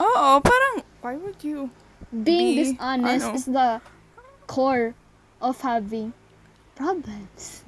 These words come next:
Speaker 1: That's it. Yeah, and that says a lot about you as a person. Na parang,
Speaker 2: Mm.
Speaker 1: you know, you're, you can't be trusted if you keep on
Speaker 2: <laughs>
Speaker 1: lying. I mean,
Speaker 2: True.
Speaker 1: hindi lang as a, as someone as, you know, to be in a relationship with, pero as
Speaker 2: Mm.
Speaker 1: someone, as a friend,
Speaker 2: Applies
Speaker 1: even,
Speaker 2: to
Speaker 1: you know, if
Speaker 2: everyone.
Speaker 1: you,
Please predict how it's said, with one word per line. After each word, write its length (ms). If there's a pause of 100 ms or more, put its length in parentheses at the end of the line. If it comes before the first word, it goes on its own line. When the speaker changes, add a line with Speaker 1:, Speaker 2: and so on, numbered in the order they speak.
(140)
Speaker 1:
That's 220
it. 180
Yeah, 300
and 300
that 180
says 240
a 80
lot 300 (240)
about 480
you 100
as 140
a 80
person. 640
Na 80
parang, 480
Speaker 2:
Mm. 20
Speaker 1:
you 80
know, 140 (100)
you're, 220
you 80
can't 240
be 100
trusted 580
if 220
you 140
keep 240
on 160
Speaker 2:
<laughs> 20
Speaker 1:
lying. 400 (260)
I 60
mean, 300
Speaker 2:
True. 160
Speaker 1:
hindi 240
lang 340
as 240
a, 320
as 160
someone 500
as, 300
you 140
know, 200 (520)
to 40
be 120
in 160
a 20
relationship 540
with, 180
pero 400
as 160
Speaker 2:
Mm. 20
Speaker 1:
someone, 300
as 160
a 60
friend, 420
Speaker 2:
Applies 400
Speaker 1:
even, 140
Speaker 2:
to 40
Speaker 1:
you 80
know, 200
if 180
Speaker 2:
everyone. 80
Speaker 1:
you, 80